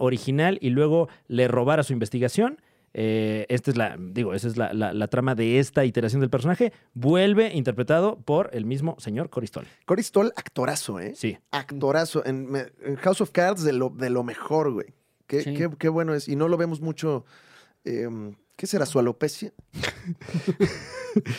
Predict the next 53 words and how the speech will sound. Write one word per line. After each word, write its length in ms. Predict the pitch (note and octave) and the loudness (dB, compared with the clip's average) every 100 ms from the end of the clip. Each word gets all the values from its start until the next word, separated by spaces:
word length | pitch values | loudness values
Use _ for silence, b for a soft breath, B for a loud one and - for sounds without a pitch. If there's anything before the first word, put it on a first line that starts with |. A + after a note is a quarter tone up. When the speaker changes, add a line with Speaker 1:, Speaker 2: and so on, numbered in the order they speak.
| B - | B -2
Speaker 1:
Es 140 | G3 | 2
que, 180 | C#4 G#3+ | 4 4
eh, 220 | F3+ F#3 | 4 4
Speaker 2:
Porque 200 | E3+ - | 4 4
entonces 240 | F#3 F3+ G3+ | 4 4 2
ya 80 | G3+ | 2
me 100 | E3+ | 2
preocupo, 480 | D#3 - F3+ A#2+ | 0 -2 -4 -4
¿no? 120 | A2 D#3+ | -2 -2
O 40 | |
sea, 140 | D3+ | 0
yo 100 | B2 | 0
estoy 200 | D3 E3+ | -2 -2
perdiendo 300 | D#3+ C#3+ C#3+ | -2 0 2
también 220 | B2 C#3 C#3+ | 2 2 2
Speaker 1:
Claro, 160 | C#3 | 2
Speaker 2:
cabello 300 | C#3 C3+ C3+ | 2 2 2
Speaker 1:
claro. 120 | F#3+ | 2
Speaker 2:
y 40 | B2+ | 2
digo, 360 | B2+ B2 G#2+ G#2+ | 0 0 -2 -4
eh, 140 | A#2+ - - | -4 -6 -8
ya 140 | - D3+ | 0 2
me 60 | |
Speaker 1:
No, 80 | D#4+ | 6
Speaker 2:
la 60 | D#4+ | 6
Speaker 1:
bueno, 280 | F3+ B3 G3 | 6 4 4
Speaker 2:
pelé. 160 | E3+ | 2
Speaker 1:
te, 40 | B2+ | 2
te 60 | |
van 180 | C#3 F3 | 2 4
a 60 | G3 | 4
ir 80 | F3+ | 4
cayendo 340 | F3 F3 F#3 | 4 4 4
papeles 320 | D3 E3 F3+ | 2 2 2
de 100 | D#3 | 2
villano 380 | B2+ B2 D#3+ F#3 | 2 2 4 2
cada 180 | D#3 E3 | 4 2
vez 120 | D#3+ | 2
más, 280 | D#3+ F#3+ - | 2 -2 -2
¿no? 120 | C#3+ | -6
Speaker 2:
Claro. 340 | - C3+ A2+ F2+ | -2 -2 -2 -4
Speaker 3:
Ujú. 280 | C3+ D#3+ G#3 | -10 -8 -2
Speaker 2:
Pero 80 | C#3 | -2
el 60 | |
problema 200 | C#3+ D#3+ G3+ | 2 2 2
es 40 | |
que 120 | F#3+ | 0
sí 100 | C#3+ | -2
se 120 | F#3 | 0
deja 180 | E3 E3+ | 0 2
la 140 | D3+ - | 0 0
parte 220 | C3+ C3+ | -4 -2
trasera. 500 | B2 - C3 G#2 | -4 -2 -2 -2